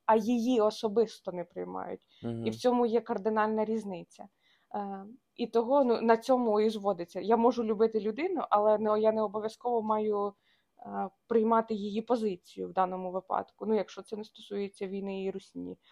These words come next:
Speaker 1: Ну, тут таке, <laughs> таке діло. Тому, е, і, і зараз, ну, от я знаю, що, е, сестрам зі мною іноді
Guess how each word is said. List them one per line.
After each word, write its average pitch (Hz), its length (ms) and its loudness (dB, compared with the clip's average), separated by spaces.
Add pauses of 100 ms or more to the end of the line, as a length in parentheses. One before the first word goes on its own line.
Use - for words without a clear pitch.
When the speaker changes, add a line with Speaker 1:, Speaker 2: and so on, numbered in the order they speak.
(240)
Speaker 1:
Ну, 101 80 -8
тут - 160 -14
таке, - 200 -6 (1040)
<laughs> 220 680 2
таке 226 260 -2
діло. 196 280 -8 (440)
Тому, 240 460 0 (1080)
е, 190 300 -14
і, 240 280 -4
і 220 320 0
зараз, 277 400 2
ну, 220 60 2
от 202 120 -4
я 247 200 2
знаю, 190 300 0
що, 190 540 -2 (360)
е, 202 160 0
сестрам 226 400 0
зі 208 120 -4
мною 214 320 2
іноді 190 880 -4